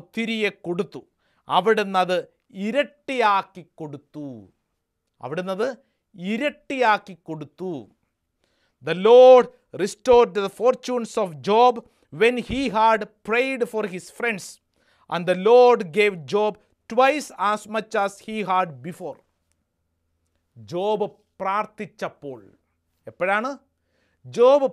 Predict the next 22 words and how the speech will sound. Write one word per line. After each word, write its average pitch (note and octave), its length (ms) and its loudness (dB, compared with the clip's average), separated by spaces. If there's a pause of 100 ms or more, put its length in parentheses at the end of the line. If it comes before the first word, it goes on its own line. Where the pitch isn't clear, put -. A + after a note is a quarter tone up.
(160)
പ്രാർത്ഥിച്ചപ്പോൾ. A3 920 -6 (320)
എന്ത് A#3 260 -4
പ്രാർത്ഥിച്ചു? A#3+ 680 -6
എങ്ങനെ G#3 360 -8
പ്രാർത്ഥിച്ചു? A#3+ 600 -6
ആർക്കു G#3+ 340 -8
വേണ്ടി C4 220 0
പ്രാർത്ഥിച്ചു? G#3 420 -8
അതാണ് A#3 260 -2
പ്രധാനപ്പെട്ടത്. A3 600 -6 (1000)
ജോബിൻ്റെ F#3+ 280 -2
പുസ്തകം A3 340 -6
വായിക്കുമ്പോൾ G#3+ 440 -4
നമ്മൾ G#3+ 180 -6
കാണുന്നുണ്ട്, G#3+ 540 -6 (380)
ജോബ് A3 440 0 (480)
ഒന്നാം G#3 320 -2
അധ്യായം G3+ 300 -2
അഞ്ചാം G#3 260 -2
വചനത്തിൽ G#3 420 -6
ജോബ് G3 280 -6
എപ്പോഴും G3+ 480 -6